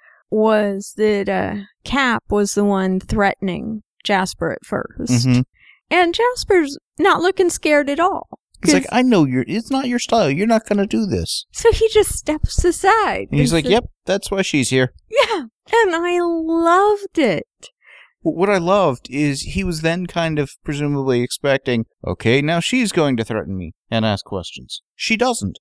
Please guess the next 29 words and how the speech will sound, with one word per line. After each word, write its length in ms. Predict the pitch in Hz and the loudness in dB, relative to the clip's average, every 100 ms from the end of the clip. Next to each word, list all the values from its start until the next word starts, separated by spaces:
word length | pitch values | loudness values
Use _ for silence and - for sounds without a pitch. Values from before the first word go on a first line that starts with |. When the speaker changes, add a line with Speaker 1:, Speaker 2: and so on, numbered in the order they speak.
| _ | _
Speaker 2:
She 240 | - - 226 | -12 -6 -2
just 200 | 208 180 | -2 0
knocks 280 | 156 - | 0 0
him 120 | 160 143 | 0 0
off 180 | 123 | 0
the 80 | 160 | -2
roof. 460 | 151 214 117 - - | -2 -2 -4 -8 -2
Speaker 1:
Yeah. 580 | 262 330 427 403 220 208 _ - | 2 4 4 2 0 -2 _ -4
Speaker 2:
And 160 | 156 160 | 0 2
then 200 | 151 135 | 0 0
Cap 360 | 156 147 139 | 0 0 0
and 240 | 123 110 107 | 0 0 0
Black 240 | 104 120 | -2 0
Widow 180 | 123 127 | 0 2
are 180 | 120 110 | 2 0
like, 160 | 113 143 | -2 -2
"Well, 200 | 156 247 | -2 -2
what 100 | 285 | -2
about 220 | 226 - | -4 -4
this 140 | 165 | -4
other 160 | 170 156 | -2 -2
person 340 | 135 107 110 | -2 -2 0
to 60 | 98 | 0
go 160 | 104 98 | 0 0
date 240 | 101 90 | 0 0
or 80 | 95 | 0
whatever, 500 | 98 95 87 90 - | 2 0 0 -6 -8
you 160 | - 113 | -6 -2
know?" 260 | 110 110 | 0 -2